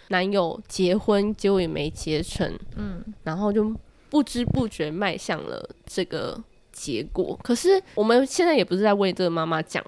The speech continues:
Speaker 1: 话，
Speaker 2: 嗯。
Speaker 1: 因为她不负责任这个事实是摆在眼前的。
Speaker 2: 嗯。
Speaker 1: 我觉得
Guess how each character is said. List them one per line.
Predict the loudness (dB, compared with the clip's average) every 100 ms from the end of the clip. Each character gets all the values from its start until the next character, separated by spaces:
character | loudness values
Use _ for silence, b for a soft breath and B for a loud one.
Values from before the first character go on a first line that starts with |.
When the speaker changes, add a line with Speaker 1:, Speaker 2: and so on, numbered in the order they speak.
| -10
Speaker 1:
话， | -6 -6 0
Speaker 2:
嗯。 | 2 2 -2 -8 -2
Speaker 1:
因 | 2
为 | 2
她 | 2 2 2
不 | 0 -2
负 | -2 -6
责 | -4 -2 0
任 | 0
这 | 0
个 | -2 -2
事 | -4 -4 -4
实 | -6 -10 -10
是 | -4 -2 -2 -4
摆 | -4
在 | -2 -4
眼 | -4 -10
前 | -14 -14 -14 -12
的。 | -12 0
Speaker 2:
嗯。 | 0 0 -6 b b b
Speaker 1:
我 | -6
觉 | 0 2
得 | 4 2